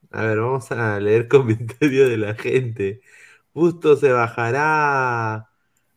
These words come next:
eh, el tercer D T de la U", dice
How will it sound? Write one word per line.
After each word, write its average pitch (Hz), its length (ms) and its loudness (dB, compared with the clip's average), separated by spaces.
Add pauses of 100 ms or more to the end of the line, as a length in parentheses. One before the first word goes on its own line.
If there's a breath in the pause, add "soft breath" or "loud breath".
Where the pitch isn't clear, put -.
eh, 113 300 -2
el 117 160 -2
tercer 120 480 2
D 147 160 0
T 151 120 -2
de 156 180 4
la 123 200 0
U", 180 220 6
dice 143 840 0